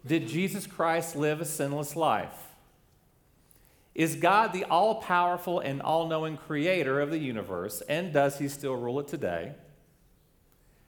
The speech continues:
Is salvation a gift from God that cannot be earned? Is Satan real?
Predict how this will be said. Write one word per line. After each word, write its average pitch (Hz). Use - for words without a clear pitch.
Is 143
salvation 170
a 151
gift 151
from 143
God 139
that 131
cannot 139
be 139
earned? 135
Is 139
Satan 165
real? 170